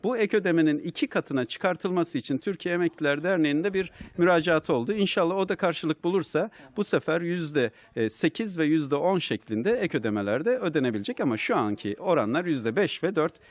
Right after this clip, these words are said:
Sizin söylediğiniz gibi en düşük rakam,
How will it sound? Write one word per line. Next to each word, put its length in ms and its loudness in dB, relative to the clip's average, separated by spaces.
Sizin 300 -4
söylediğiniz 540 0
gibi 360 -2
en 220 2
düşük 300 -8
rakam, 360 -2